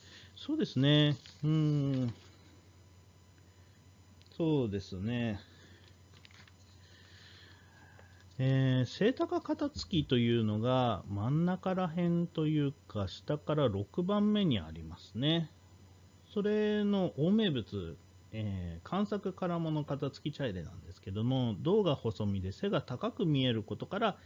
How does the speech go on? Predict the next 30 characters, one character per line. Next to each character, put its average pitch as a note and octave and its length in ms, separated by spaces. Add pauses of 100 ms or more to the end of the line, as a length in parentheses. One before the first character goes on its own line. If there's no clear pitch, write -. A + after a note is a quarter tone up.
(200)
清 A#2+ 240
高 B2+ 380
と C3+ 160
い G2 120
う G2+ 60
ふ F#2 80
う F#2 60
に F2 180
当 G#2 80
て - 140
て F#2 140
い F2+ 80
る E2 100
そ F2 180
う D2+ 60
で E2 100
す。 E2 200 (720)
も F#3+ 100
と C4+ 140
も C4+ 100
と A3+ 400
山 C3+ 400
岡 G#3+ 320
宗 A3+ 380
武 A#2 220
と G2 200
い G2 240
う - 20
人 F#2+ 220
が、 C#3+ 400